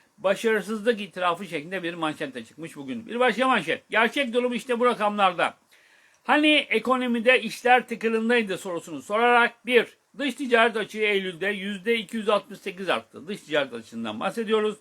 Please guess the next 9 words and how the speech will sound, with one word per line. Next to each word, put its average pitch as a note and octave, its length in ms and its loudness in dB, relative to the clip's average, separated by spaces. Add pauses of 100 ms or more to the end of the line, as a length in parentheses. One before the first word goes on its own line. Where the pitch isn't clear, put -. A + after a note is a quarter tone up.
(260)
İki, C4+ 440 -2
kur C#4 220 -4
korumalarının G3 580 0
faturası A#3 680 2 (240)
yüz G#3+ 200 -6
elli G#3+ 500 -2
beş A#3 340 2
milyar G3 500 2
lira F3+ 440 4